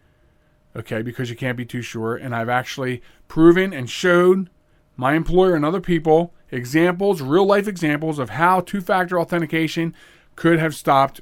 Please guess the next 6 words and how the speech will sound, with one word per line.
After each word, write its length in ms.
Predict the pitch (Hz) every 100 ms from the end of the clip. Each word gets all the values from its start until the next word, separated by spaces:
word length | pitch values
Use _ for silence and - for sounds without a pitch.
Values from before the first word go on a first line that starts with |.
| -
or 180 | 160 156
would 240 | 165 214
have 220 | 143 143
stopped 460 | - 113 113 - - - _ _ _ _ _ _ -
a 80 | 143
hack, 400 | 113 113 -